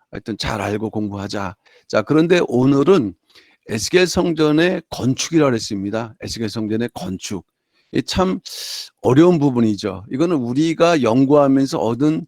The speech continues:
주제가 아닙니다. 원로 목사님께서 이 말씀을 주시면서 성전 건축, 에스겔 성전의 건축을 해야 된다는 말씀을 누차 말씀하셨기 때문인 거죠. 자, 밑에 읽어보게 되면은, 어, 이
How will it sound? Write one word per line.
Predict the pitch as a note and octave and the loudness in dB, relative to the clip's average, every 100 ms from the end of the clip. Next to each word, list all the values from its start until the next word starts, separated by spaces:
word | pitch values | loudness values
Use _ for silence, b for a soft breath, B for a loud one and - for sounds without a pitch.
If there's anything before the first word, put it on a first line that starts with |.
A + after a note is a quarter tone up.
| _ | _
주제가 | - A#2 A#2 D3 | -10 -4 0 2
아닙니다. | D3+ G#2+ G2+ C3+ C#3 G2 _ _ _ _ | 0 0 -4 -4 -6 -10 _ _ _ _
원로 | G#2+ A#2+ | 0 2
목사님께서 | B2 - B2+ A#2+ - G#2+ B2 E3+ A#2+ - _ _ _ - | 2 2 0 0 0 -2 -2 -6 -6 -14 _ _ _ -8
이 | C3 | -2
말씀을 | C#3+ D3 D#3+ E3 | 0 0 -2 -4
주시면서 | - - B2+ A#2+ A2 A2+ C#3 C#3+ - _ _ _ _ - - _ _ | -4 -2 0 2 0 0 -2 -4 -12 _ _ _ _ -16 -16 _ _
성전 | - - D3 F3 F3 F3+ | -12 0 2 4 2 2
건축, | D3 A#2+ A2+ A#2+ G2 - | 2 0 0 -4 -6 -4
에스겔 | C#3 B2 E3 | -4 0 0
성전의 | D3+ D3+ C#3+ C#3 D3+ E3 | 2 2 2 0 0 -2
건축을 | - G#2+ G#2+ D3 C3+ | -6 -10 -8 -6 -4
해야 | D3+ D3+ | -4 -2
된다는 | D3+ C#3 C#3 D3+ | 0 4 4 2
말씀을 | A2 G#2+ - C#3+ F#3 A#2+ - b b _ | -2 -4 -4 -4 -2 -2 -4 b b _
누차 | A2 B2+ - D#3 | -6 -6 2 2
말씀하셨기 | C#3 G#2 - A#2 G#2+ G#2 A2+ - - | 2 0 -2 -2 -2 -4 -6 -8 -4
때문인 | D3 E3 B2 G#2+ | 0 2 2 0
거죠. | F#2 E2+ A2+ - _ _ _ - | -4 -8 -12 -16 _ _ _ -6
자, | A#2+ | 0
밑에 | C3+ - F3 | 0 2 4
읽어보게 | C#3+ C#3+ C3+ C3 B2 | 4 2 2 0 0
되면은, | A#2+ A#2 A#2+ E3 G#2 E2+ _ b b b b b b - | -2 -2 0 -2 -4 -10 _ b b b b b b -10
어, | G#2 A2 | -8 -6
이 | D#3 | -6